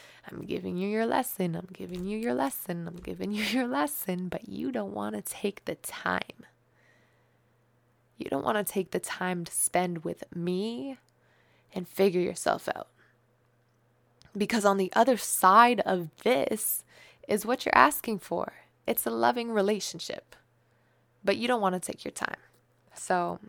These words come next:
here you go. I'll give you another one. I'll give you another one. But you haven't learned. So another thing about hopping in,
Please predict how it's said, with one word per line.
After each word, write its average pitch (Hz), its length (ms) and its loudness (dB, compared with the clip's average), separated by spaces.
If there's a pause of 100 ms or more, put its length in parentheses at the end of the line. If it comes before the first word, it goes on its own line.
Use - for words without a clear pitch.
(340)
here - 180 -6
you 185 140 -2
go. 214 320 2 (720)
I'll - 100 -4
give - 240 -6
you 180 120 0
another 233 400 4
one. 196 460 0
I'll 175 120 -10
give 180 260 -6
you 180 140 -2
another 226 380 2
one. 190 360 0 (1600)
But - 140 -4
you 175 80 -12
haven't 202 340 0
learned. 302 380 10 (460)
So 175 800 0 (1900)
another 208 240 6
thing 240 200 2
about 190 220 6
hopping 196 360 4
in, 185 160 2